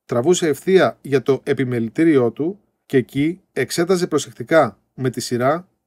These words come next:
και τις διάφορες πράξεις και τις δικαιολογίες στις οποίες τις είχαν στηρίξει. Ακόμη και τους λόγους που τύχαινε να ακούει, τους ξανάλεγε μόνος του και τους χώριζε κατά υποθέσεις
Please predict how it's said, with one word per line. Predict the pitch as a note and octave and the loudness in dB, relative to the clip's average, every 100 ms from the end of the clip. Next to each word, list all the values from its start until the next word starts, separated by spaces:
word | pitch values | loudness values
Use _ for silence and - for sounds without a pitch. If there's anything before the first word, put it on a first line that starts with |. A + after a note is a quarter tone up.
| _ | _
και | - | -6
τις | C#3 B2+ - | -4 -6 -8
διάφορες | - B2+ F#3 F#3+ - C3+ | -8 0 2 2 0 -2
πράξεις | - B2 B2 E3 F3+ - _ _ | 0 0 0 -4 -8 -10 _ _
και | - | -8
τις | C3+ B2 | -4 -4
δικαιολογίες | A2+ A2+ A2 G2+ B2 E3 - _ _ _ | -4 -2 -2 -2 -2 -4 -8 _ _ _
στις | - D#3 | -6 -4
οποίες | D3 C3+ E3+ F3+ | -2 4 4 4
τις | - C3+ | -2 -6
είχαν | E3 F3 | -4 -4
στηρίξει. | D#3 D3+ D#3+ C3 - - _ _ _ _ _ _ _ _ | -4 0 0 0 -10 -20 _ _ _ _ _ _ _ _
Ακόμη | - C#3 G3 G#3 | -2 2 4 6
και | G3+ | 4
τους | D#3 C#3 | 0 2
λόγους | D#3+ G4 D#4+ C3 - | 4 4 2 -2 -6
που | - C3 | -6 -6
τύχαινε | - F#3+ G3+ F3 | -4 2 4 4
να | D3 | -2
ακούει, | A#2+ - C3 C3+ E3+ _ _ | -4 0 2 2 -4 _ _
τους | - C#3 | -12 -10
ξανάλεγε | - C3 D#3+ F#3+ D#3 | -6 -2 0 2 2
μόνος | B2+ C3 C3+ C3 | 2 0 -2 -2
του | E3 F#3 F#3 _ - | 0 0 -2 _ -10
και | C3+ | -8
τους | B2+ | -8
χώριζε | - F3+ F#3 C#3+ B2+ G#2 | 0 4 4 4 0 -2
κατά | - B2+ B2+ | -8 -4 -2
υποθέσεις | A2+ A2 E3+ F3+ C#3 A2+ | -4 -4 0 0 -2 -6